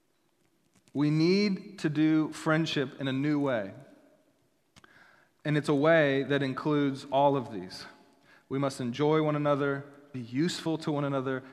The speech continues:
and share these common moral commitments. That's actually the bond of friendship that makes it true friendship.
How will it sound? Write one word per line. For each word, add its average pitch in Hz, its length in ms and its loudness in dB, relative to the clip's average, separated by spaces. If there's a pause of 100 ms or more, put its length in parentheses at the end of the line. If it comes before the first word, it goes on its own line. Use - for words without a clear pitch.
and 123 160 -8
share 156 320 0
these 135 200 -2
common 143 580 -4 (200)
moral 135 340 -2
commitments. 135 680 -8 (1500)
That's 151 260 2
actually 147 400 2
the 127 80 -2
bond 135 320 2
of 123 80 -6
friendship 143 360 -4
that 123 80 -6
makes 131 260 -6
it 120 100 -6
true 151 320 -2
friendship. 139 520 -6